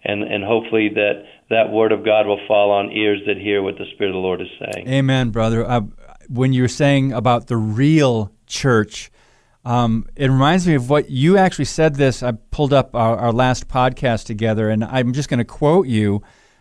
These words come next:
Speaker 2: Uh, you said, "What we are going to be seeing is a state church in America versus the church of the Lord Jesus Christ."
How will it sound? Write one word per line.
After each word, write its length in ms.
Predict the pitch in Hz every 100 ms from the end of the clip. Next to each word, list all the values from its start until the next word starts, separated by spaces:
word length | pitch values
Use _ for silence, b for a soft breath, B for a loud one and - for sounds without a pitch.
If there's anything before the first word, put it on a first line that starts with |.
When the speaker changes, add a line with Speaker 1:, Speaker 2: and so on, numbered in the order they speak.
| _
Speaker 2:
Uh, 180 | 127 123
you 180 | 127 143
said, 340 | - 151 135 123
"What 420 | - 123 147 165
we 160 | 165
are 100 | 165
going 340 | 131 131 147 190
to 60 | 190
be 160 | 202
seeing 680 | 190 - 214 208 117 95 92 - b b b
is 160 | 139 120
a 80 | 120
state 520 | - - 165 175 180
church 340 | - 143 123
in 80 | 127
America 460 | 117 117 110 107 113
versus 540 | 104 127 - 131 113
the 100 | 113
church 340 | 110 - 135 131
of 100 | 110
the 60 |
Lord 320 | 113 120 120
Jesus 440 | 107 117 113 104 -
Christ." 580 | - 127 113 92 -